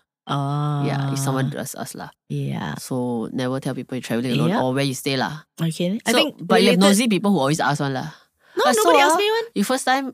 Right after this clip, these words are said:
Speaker 2: in this
Speaker 1: Why do
Speaker 2: town
Speaker 1: people
Speaker 2: ah, so
Speaker 1: talk
Speaker 2: where
Speaker 1: to
Speaker 2: you
Speaker 1: you one?
Speaker 2: stay?" Like, "Where you staying?" Like, maybe a restaurant fella lah or something like that.
Speaker 1: <laughs> Really? Nobody asked
Speaker 2: Because,
Speaker 1: me
Speaker 2: uh, because
Speaker 1: anything.
Speaker 2: you know travel alone mah. <laughs>
Speaker 1: No, last time I used to travel
Speaker 2: When I travel
Speaker 1: alone,
Speaker 2: alone, they always
Speaker 1: so
Speaker 2: ask one. It's like they're curious as what, what is one person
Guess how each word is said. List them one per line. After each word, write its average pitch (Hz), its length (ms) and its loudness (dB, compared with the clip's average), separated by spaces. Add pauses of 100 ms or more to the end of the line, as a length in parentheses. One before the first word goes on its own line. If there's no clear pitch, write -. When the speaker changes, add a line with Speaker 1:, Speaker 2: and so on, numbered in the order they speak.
Speaker 2:
in 165 160 2
this 208 100 -2
Speaker 1:
Why 427 60 2
do 220 80 6
Speaker 2:
town 202 80 4
Speaker 1:
people 185 120 4
Speaker 2:
ah, 214 60 2
so - 60 -2
Speaker 1:
talk 262 100 2
Speaker 2:
where 262 60 6
Speaker 1:
to - 20 6
Speaker 2:
you 294 80 4
Speaker 1:
you 320 60 2
one? 302 100 4
Speaker 2:
stay?" 180 240 -4 (340)
Like, 151 160 0
"Where 220 80 4
you 202 80 4
staying?" 185 320 0
Like, 143 80 0
maybe 202 240 2
a 165 60 2
restaurant 160 340 0
fella 139 240 -2
lah 143 320 0
or 135 160 -6
something 127 240 -6
like - 160 -6
that. 294 80 4
Speaker 1:
<laughs> 311 160 0
Really? 311 400 2
Nobody 262 480 2
asked 196 160 4
Speaker 2:
Because, 254 160 6
Speaker 1:
me - 80 0
Speaker 2:
uh, 165 240 4
because 220 160 2
Speaker 1:
anything. 220 80 2
Speaker 2:
you - 80 4
know 175 80 2
travel 175 240 2
alone 165 160 0
mah. 170 120 -6 (280)
<laughs> 214 320 2
Speaker 1:
No, 539 80 6 (400)
last 359 160 -2
time 440 80 -2
I 339 80 0
used 320 160 -2
to 240 80 -4
travel 254 160 0
Speaker 2:
When 190 80 6
I 196 80 6
travel 208 240 4
Speaker 1:
alone, 226 80 2
Speaker 2:
alone, 226 80 2
they 160 80 4
always 170 160 2
Speaker 1:
so 123 80 2
Speaker 2:
ask 165 160 0
one. 143 240 0
It's 175 160 -2
like 143 160 0
they're 143 140 0
curious 165 420 0
as 131 140 -4
what, 120 180 -2
what 147 160 -4
is 147 160 -6
one 139 80 -6
person 135 240 -6